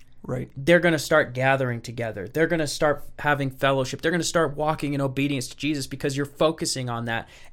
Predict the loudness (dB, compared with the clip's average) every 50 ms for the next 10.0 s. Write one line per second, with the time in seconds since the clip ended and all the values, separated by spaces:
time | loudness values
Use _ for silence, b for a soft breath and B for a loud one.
0 | b 0 4 4 4 4 2 -2 -6 -10 -8 0 4 6 6 6 4 0 -4 -8
1 | -14 -20 -20 -20 -20 -20 -20 -20 -20 -16 -12 -10 -6 -2 -2 -2 -2 0 0 0
2 | 0 0 -2 -4 -2 -2 -2 -4 -6 -6 -6 -6 -6 -6 -8 -12 -10 -8 -8 -8
3 | -10 -12 -16 -14 -12 -10 -10 -8 -4 -2 0 0 0 -2 -4 -8 -12 -14 b b
4 | b b b b -2 0 0 2 0 -2 -2 -2 0 4 6 8 8 8 8 6
5 | 4 4 2 4 4 4 4 4 6 6 6 6 8 8 8 8 8 6 4 4
6 | 4 4 4 2 4 6 8 8 8 10 8 6 4 2 2 4 4 6 6 6
7 | 4 4 2 2 2 0 0 2 4 4 4 4 4 2 0 2 4 6 8 8
8 | 8 6 6 4 4 4 6 6 6 4 4 6 4 4 4 4 4 4 2 2
9 | -2 -2 -2 -2 -2 -2 0 2 4 4 4 4 4 4 2 2 2 0 -10